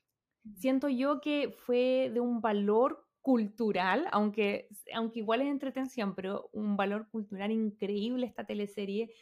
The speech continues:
Speaker 2: que si alguien no la ha visto y nos está escuchando y se quiere animar, sé que son hartos capítulos, pero de repente los pueden ir viendo cuando quieran matar el tiempo, si no hay un montón de resúmenes en YouTube, pero háganse un favor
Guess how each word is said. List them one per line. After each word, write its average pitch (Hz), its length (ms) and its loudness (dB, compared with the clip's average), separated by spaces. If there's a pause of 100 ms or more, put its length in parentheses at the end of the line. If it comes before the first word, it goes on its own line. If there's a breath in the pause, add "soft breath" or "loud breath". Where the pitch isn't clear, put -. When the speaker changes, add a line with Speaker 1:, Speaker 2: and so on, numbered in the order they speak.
(180 loud breath)
Speaker 2:
que 220 120 -6
si 220 160 -4
alguien 208 340 0
no 233 100 -2
la 240 200 -2
ha 233 40 -2
visto 226 460 -8
y 202 80 -2
nos 196 160 -2
está 208 220 -8
escuchando 214 560 -6
y - 20 -8
se 196 160 -12
quiere 190 180 -4
animar, 220 520 -2 (260 soft breath)
sé 269 140 -2
que 277 60 -2
son 294 140 2
hartos 294 220 0
capítulos, 277 500 -2
pero 208 380 -2
de 208 160 -10
repente 220 320 -4
los 226 120 -6
pueden 220 260 -6
ir 214 160 -8
viendo 220 280 -4
cuando 208 280 -4
quieran 202 400 -6 (320)
matar 202 640 0
el 196 240 -6
tiempo, 247 360 -2
si 214 160 -6
no 196 60 -2
hay 196 140 -2
un 202 80 0
montón 196 340 -6
de 214 80 -4
resúmenes 202 500 -4
en 196 140 -4
YouTube, 226 480 -8
pero 196 260 -4
háganse 220 380 -2
un 262 100 -2
favor 196 600 0